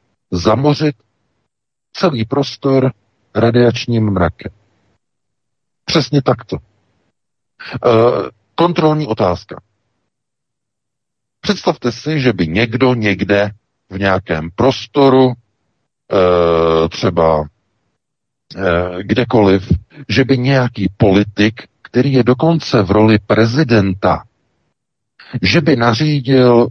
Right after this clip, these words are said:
útok, e, raketami, řízenými raketami proti jaderné elektrárně.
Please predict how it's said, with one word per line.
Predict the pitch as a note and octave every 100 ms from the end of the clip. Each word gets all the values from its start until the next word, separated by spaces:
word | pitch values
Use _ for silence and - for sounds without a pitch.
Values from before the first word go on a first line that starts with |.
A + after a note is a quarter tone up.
| -
útok, | B2 C#3+ - C#3 -
e, | - _ _ _ _ _ _ _ - F#2+ F#2 F2+ F2 E2+ - F#2 - - -
raketami, | G#2+ G#2+ A2+ G#2 F#2+ G2+ G#2+
řízenými | A#2+ G#2+ A2+ A#2+ B2 A2+
raketami | F2+ F#2 A2+ A2+ A2 A2+ A#2 A2+ - _ _
proti | - A2+ G2
jaderné | F2+ F2+ G2+ G2+ G#2+
elektrárně. | F#2 F#2+ F#2+ E2+ D2 D2